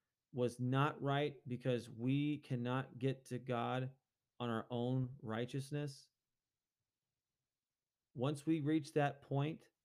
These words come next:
the Holy Spirit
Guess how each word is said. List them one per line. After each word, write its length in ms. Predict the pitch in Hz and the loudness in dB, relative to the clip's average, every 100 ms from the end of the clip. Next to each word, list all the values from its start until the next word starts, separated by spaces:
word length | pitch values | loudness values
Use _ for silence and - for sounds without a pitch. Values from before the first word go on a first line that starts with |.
| _ _ _ _ _ _ _ _ _ _ _ _ _ _ _ - | _ _ _ _ _ _ _ _ _ _ _ _ _ _ _ -6
the 80 | 123 | -6
Holy 420 | - - 165 180 | -4 -2 2 2
Spirit 680 | - - - 170 131 110 | 0 -10 2 6 6 2